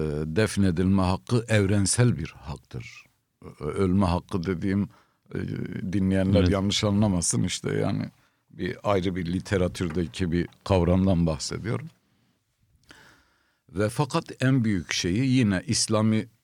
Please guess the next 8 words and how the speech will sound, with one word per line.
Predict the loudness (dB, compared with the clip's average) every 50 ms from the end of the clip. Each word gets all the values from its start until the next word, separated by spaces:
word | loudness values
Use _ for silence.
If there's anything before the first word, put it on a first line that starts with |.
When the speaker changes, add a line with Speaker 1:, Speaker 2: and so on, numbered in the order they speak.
| _ _ -8
Speaker 1:
referans | -6 -2 0 0 0 0 -2 -2 -2 0 0 0 -2 -4 -4
olarak | -2 -2 -2 -2 -2 -2 -4 -2
neredeyse | -2 0 0 0 0 0 0 0 0 0 0 -2 -2 -2 -2
düstur | -2 -4 -4 -2 0 0
olmuş | 2 2 2 2 0 0 -2 -2 -2
bir | -2 -2 0
cümle | 0 2 2 4 4 4
vardır. | 4 2 2 0 -2 -4 -6 -8 -8 -10